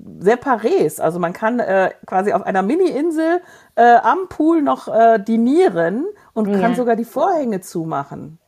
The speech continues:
Speaker 2: Ja, also die Poollandschaft, finde ich auch, ist sehr, sehr gut gelungen und es war auch alles unter dem Aspekt, dass man unvergessliche Momente für die Gäste kreieren will. Das hat man, finde ich, in dem Hotel extrem gut umgesetzt. Was mir besonders gut gefällt in der Poollandschaft,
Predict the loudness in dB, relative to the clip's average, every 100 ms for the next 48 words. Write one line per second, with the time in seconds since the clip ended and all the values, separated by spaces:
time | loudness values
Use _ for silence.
0 | _ _ -4 -2 -2 -2 -2 -4 -2 -2
1 | -2 -6 -6 -6 -6 -10 -6 -8 -4 -6
2 | -6 -8 -8 -8 -8 -10 -8 -10 -8 -6
3 | -4 -2 -4 -6 -8 -4 -4 -4 -6 -6
4 | -6 -10 -8 -8 -10 -8 -10 -10 -16 -12
5 | -8 -8 -8 -8 -8 -8 -8 -6 -4 -4
6 | -6 -10 -10 -8 -8 -12 -16 -18 -12 -8
7 | -4 -4 -4 -4 -6 -12 -20 -20 _ -10
8 | -8 -4 -4 -2 -4 -2 -4 -2 -4 -6
9 | -8 -8 -4 -2 -2 -4 -4 -2 -4 -4
10 | -8 _ -8 -4 -2 0 -2 -2 -8 -16
11 | -12 -10 -6 -8 -8 -6 -4 -2 -4 -6
12 | -8